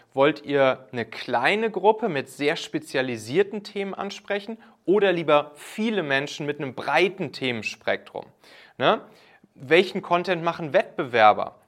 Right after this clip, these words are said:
Was kannst du von ihnen lernen? Was, was machst du besser? Wodurch kann sich dein Content so ein bisschen, ja, unterscheiden? Was ist so ein bisschen der, der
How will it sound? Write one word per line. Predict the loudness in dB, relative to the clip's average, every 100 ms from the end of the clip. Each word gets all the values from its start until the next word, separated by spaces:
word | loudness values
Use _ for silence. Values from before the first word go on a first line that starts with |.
| _
Was | 2 2 2
kannst | -2 -2
du |
von | -10 -10 -6
ihnen | -6 -2
lernen? | 0 2 0 -2 -14 0
Was, | 0 0 -4 -14 -18 _ _
was | -2 0
machst | -2 -4 -8
du | -2
besser? | -2 -2 -4 -4 -6 -20 -2
Wodurch | 0 0 -2
kann | -6
sich | -6 0
dein | 0 0
Content | -4 -4 -4 -6
so | -6
ein | -6
bisschen, | -4 -2 -4 -6 _ _ _
ja, | 2 4 2 -8 _ _ _ _ -20 -4
unterscheiden? | -2 -2 -4 -8 -10 -6 -6 -6 -6
Was | -8 -8
ist |
so | -10
ein | -10
bisschen | -10 -4
der, | -2
der | -2 -4